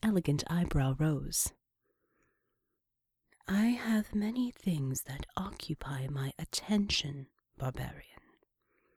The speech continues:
I attend to them in their order of importance." She shifted her weight slightly. "I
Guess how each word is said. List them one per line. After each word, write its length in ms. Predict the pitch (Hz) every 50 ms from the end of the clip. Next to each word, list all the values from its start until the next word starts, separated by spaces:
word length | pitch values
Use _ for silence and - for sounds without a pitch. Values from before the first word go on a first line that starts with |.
| _ _ _ - _ - - _ -
I 280 | 208 208 240 262 294 -
attend 520 | 254 254 - - - 285 285 277 269 269 -
to 140 | - - 147
them 340 | 127 127 127 131 143 156 - _
in 180 | 180 185 185 190
their 200 | 196 214 220 - - -
order 380 | 190 170 156 - 165 170 - -
of 180 | - 165 - -
importance." 880 | - 190 208 - - 226 214 - - - 151 - - - - - - - _ _ - - _ _ _ _ _ _ _ _ _ _ _ _ _ _ _ _ _ _ _ _
She 200 | - - - 269
shifted 420 | 226 - - 262 - - - 208 -
her 100 | - 196
weight 420 | - - 147 - - - - - -
slightly. 640 | - - - - 180 165 165 - - - - - - _ - - _ _ _ _ _ _ _ _ _ _ _ _ _ _ _ _ _ _ _ _ _ _ _ _ -
"I 300 | 208 208 208 202 202 202